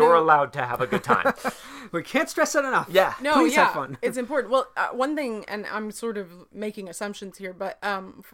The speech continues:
Speaker 2: for Wild Cards, the show that we are all in on Saving Throw, there is a, a, a group of people who have watched our show who have created their own game at, that they play together. And I've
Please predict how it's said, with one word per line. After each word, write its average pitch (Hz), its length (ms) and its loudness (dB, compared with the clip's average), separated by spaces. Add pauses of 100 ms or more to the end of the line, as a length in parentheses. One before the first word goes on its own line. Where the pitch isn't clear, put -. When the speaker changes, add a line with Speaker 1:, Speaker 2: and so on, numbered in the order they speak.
Speaker 2:
for 240 180 -8
Wild 233 320 2
Cards, 185 300 -8
the 196 80 -16
show 190 200 -12
that 185 140 -10
we 196 240 -12
are 180 200 -6
all 185 180 -6
in 185 100 -14
on 180 120 -16
Saving 180 260 -14
Throw, 196 200 -8 (340)
there 254 240 8
is 240 320 -2
a, 233 80 -4
a, 220 340 0
a 226 80 -6
group 247 220 -8
of 254 100 -10
people 208 240 -12
who 202 100 -8
have 185 140 -10
watched 220 300 -4
our 196 100 -4
show 180 240 -12
who 220 160 -10
have 220 140 -6
created 240 420 -8
their 202 240 -8
own 233 240 -4
game 190 360 -10 (300)
at, - 220 -10
that 226 160 -6
they 214 140 -2
play 220 240 -6
together. 185 320 -4
And 180 100 -6
I've 214 180 -6